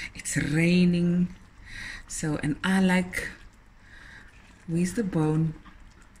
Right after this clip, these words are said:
I like the piece. I really, really like the bone. Okay, there's the bone. You see, it's basically just a bone.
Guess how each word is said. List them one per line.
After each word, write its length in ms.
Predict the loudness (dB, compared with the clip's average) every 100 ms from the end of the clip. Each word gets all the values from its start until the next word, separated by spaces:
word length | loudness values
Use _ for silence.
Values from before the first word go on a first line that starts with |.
| -20 -20 -20 -20 -20 -20 -20 -10
I 40 | -2
like 280 | -2 -2
the 120 | -6 -6
piece. 720 | -2 -2 0 -6 -10 -10 -14 -20 -20 -20 -20 -20 -20 -20 -20 -14
I 220 | -8 -2 0
really, 580 | 2 2 4 4 2 0 -2
really 400 | 0 0 2 0
like 540 | 0 -2 -4 -8 -12 -4
the 100 | -2
bone. 440 | -2 -2 -2 -6 -12 -20 -20 -18 -18 -14
Okay, 240 | -10 -10 -10 -10
there's 340 | -4 -2 -2
the 80 | -4
bone. 340 | -6 -6 -8 -10 -16 -20 -20
You 120 | -12 -10
see, 220 | -6 -8
it's 180 | -8 -12 -8
basically 440 | -6 -6 -8 -10
just 260 | -8 -10 -8
a 40 |
bone. 380 | -8 -4 -6 -8